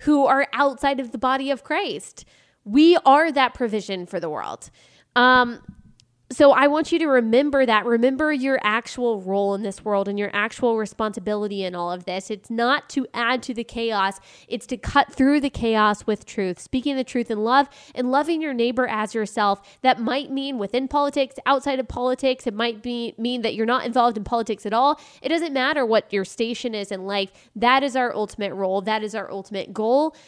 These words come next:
And the reminder for you individually as well, um, that God is in control no matter what happens. And we can have peace knowing that. Um, there's no reason for me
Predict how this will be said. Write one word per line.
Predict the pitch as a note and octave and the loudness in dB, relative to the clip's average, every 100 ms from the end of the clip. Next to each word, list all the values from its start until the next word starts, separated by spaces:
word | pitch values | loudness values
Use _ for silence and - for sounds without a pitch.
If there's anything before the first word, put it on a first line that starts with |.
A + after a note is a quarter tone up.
| _ - | _ 0
And | A#3+ B3 A#3 A#3 A3+ A3 | 2 4 2 0 -6 -4
the | A#3 | 0
reminder | A3+ G#3+ A3+ C4 C4 | 0 0 0 0 0
for | B3 B3 | 0 -2
you | G#3+ A#3 | -2 -2
individually | A#3+ A3 G3+ G#3 A3+ A3 | -2 -2 -2 -2 0 0
as | G#3 G#3 | 0 2
well, | G#3 B3 F#2+ - _ _ | 4 4 2 -6 _ _
um, | G#3+ G#3+ G3+ - | 0 2 0 -2
that | - G#3+ | -2 0
God | A3 A3 C#4 | 2 2 2
is | C#4 | 0
in | C4+ | -4
control | C4+ B3+ - A3 G#3+ - | -4 -4 -2 0 0 2
no | A3 | 0
matter | A#3 A3+ A#3 B3+ D#4 D#4+ D#4 | 0 -2 -4 -4 -4 -2 -2
what | C#4+ C4+ | 0 0
happens. | A#3 A#3+ C#4 C#4+ C#4 G3 E3+ - - | -2 0 0 0 -2 -2 -6 -14 -12
And | - A#3+ | -4 -2
we | A#3 C4+ | -2 -4
can | D4+ C#4 | -6 -4
have | C4+ A3 | -6 -8
peace | - C4+ B3+ - | -6 -4 -4 -4
knowing | G#3 F#3+ F3+ | -6 -4 -8
that. | E3+ - - - - - | -10 -16 -18 -20 -20 -4
Um, | - A3 - | 0 0 2
there's | B3 A#3+ | 4 4
no | A#3 B3+ | 8 8
reason | A#3 A#3 G#3 G3 | 6 0 -4 -6
for | F#3+ G3+ | -6 -8
me | G3 G3+ F#3 | -6 -6 -6